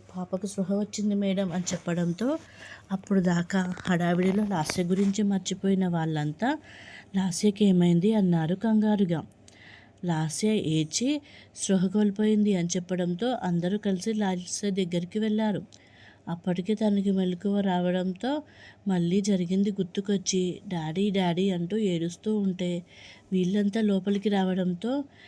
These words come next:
నాని డాడీని స్నేక్ అని చెప్పి వెక్కుతూ ఏడుస్తున్న లాస్యను దగ్గరికి తీసుకొని,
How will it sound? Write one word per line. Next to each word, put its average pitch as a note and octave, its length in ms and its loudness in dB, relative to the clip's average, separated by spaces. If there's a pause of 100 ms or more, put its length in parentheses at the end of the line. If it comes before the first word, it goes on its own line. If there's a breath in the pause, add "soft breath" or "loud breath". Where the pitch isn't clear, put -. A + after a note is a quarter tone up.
(220 loud breath)
నాని G3 540 2
డాడీని G3+ 500 2
స్నేక్ G3+ 460 0
అని F#3+ 180 -2 (100)
చెప్పి F#3+ 260 -4
వెక్కుతూ G3+ 460 0
ఏడుస్తున్న G3+ 760 0
లాస్యను G3 520 -2
దగ్గరికి F#3+ 520 -4
తీసుకొని, G3 640 -4